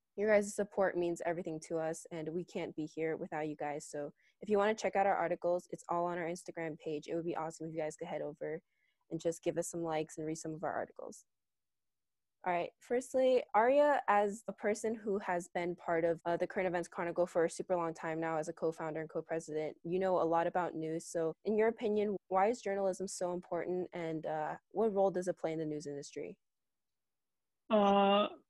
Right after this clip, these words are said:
Speaker 2: so when we first founded the Current Events Chronicles about a year and a half ago now,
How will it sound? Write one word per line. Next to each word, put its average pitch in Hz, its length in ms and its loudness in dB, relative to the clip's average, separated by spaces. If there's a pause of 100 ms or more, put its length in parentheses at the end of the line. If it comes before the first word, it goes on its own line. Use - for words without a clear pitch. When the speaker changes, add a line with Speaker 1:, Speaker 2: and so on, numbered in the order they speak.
Speaker 2:
so 180 720 10
when 180 200 12
we 202 80 12
first 247 360 8
founded 160 360 8
the - 60 2
Current 147 200 0
Events 143 180 2
Chronicles 147 420 0
about 143 160 4
a 143 40 4
year 156 220 8
and 165 100 4
a 143 40 -2
half 143 260 -2
ago 160 160 8
now, 175 280 6